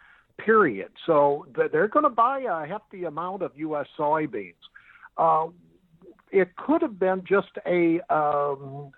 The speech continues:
a misreading of what they, uh, of what they told, or it could have been a trader wanting a better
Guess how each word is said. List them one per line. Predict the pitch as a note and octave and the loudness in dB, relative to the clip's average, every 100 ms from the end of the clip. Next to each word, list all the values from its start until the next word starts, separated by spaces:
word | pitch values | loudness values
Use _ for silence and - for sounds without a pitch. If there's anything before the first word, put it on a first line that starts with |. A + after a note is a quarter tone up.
| C#3 | -2
a | |
misreading | D3+ E3+ - D3 F3 G#3 A3+ A#3 A#3 - | 2 0 -2 0 2 4 4 2 2 0
of | F3+ F3+ | 0 2
what | F#3+ - F#3+ | -2 0 -2
they, | F3+ F3 E3 | 0 2 4
uh, | E3 E3 D#3+ D#3+ _ - - | 4 6 4 0 _ -14 -2
of | D3 D3 - | 0 -2 -6
what | - F#3 - | -4 -2 -2
they | D3+ | -2
told, | - F#3 A3 C4 | 0 2 2 0
or | G#3+ D3+ | 0 -2
it | D3 | -4
could | - F#3 | -6 -6
have | - | -2
been | E3 D#3+ | -2 -2
a | |
trader | - E3+ E3+ F3+ F#3 F3+ | -4 -2 0 0 -2 -2
wanting | D#3 E3+ E3+ D#3 | -2 -4 -4 -8
a | |
better | - D3+ C#3+ | -2 0 0